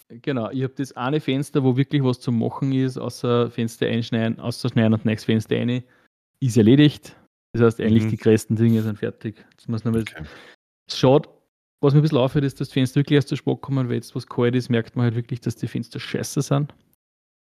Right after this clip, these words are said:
Speaker 1: Da darf man sich
Speaker 2: Ist es,
Speaker 1: beim Harzen sparen.
Speaker 2: ist es der erste Winter in dem Haus jetzt, oder was?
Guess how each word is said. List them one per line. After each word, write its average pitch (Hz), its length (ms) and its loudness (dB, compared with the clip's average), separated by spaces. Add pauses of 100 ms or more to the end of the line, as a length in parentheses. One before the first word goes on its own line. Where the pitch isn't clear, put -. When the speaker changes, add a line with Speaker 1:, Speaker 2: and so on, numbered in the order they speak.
(220)
Speaker 1:
Da 117 120 -2
darf 110 180 0
man 120 80 0
sich - 120 0
Speaker 2:
Ist 143 100 2
es, 160 120 4
Speaker 1:
beim 123 200 0
Harzen 123 260 -4
sparen. 139 160 0
Speaker 2:
ist 139 100 0
es - 200 -2 (180)
der 135 140 2
erste 120 360 4
Winter 110 340 4
in 98 80 2
dem 92 120 0
Haus 87 220 0
jetzt, - 180 -8
oder 85 140 -4
was? - 160 -8